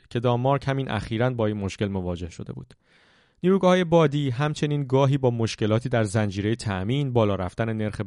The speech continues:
بهره و تورم مواجه میشن و تا زمانی که تکنولوژی ذخیره کردن انرژی در باتری‌ها پیشرفت شگفت‌انگیزی نکنه،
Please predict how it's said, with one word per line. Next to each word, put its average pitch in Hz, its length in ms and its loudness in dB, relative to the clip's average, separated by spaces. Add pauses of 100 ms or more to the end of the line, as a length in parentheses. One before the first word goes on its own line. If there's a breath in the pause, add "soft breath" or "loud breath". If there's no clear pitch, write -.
بهره 95 400 -2
و 120 120 0
تورم 104 560 -2
مواجه 87 360 -8
میشن - 280 -14 (480 soft breath)
و 120 120 2
تا 143 200 2
زمانی 143 460 0
که 113 140 -4
تکنولوژی 120 680 -2
ذخیره 117 460 -2
کردن 113 420 -2
انرژی 113 520 -2
در 98 160 -2
باتری‌ها 98 600 -2
پیشرفت 143 520 -4
شگفت‌انگیزی 98 800 -4
نکنه، 139 580 -2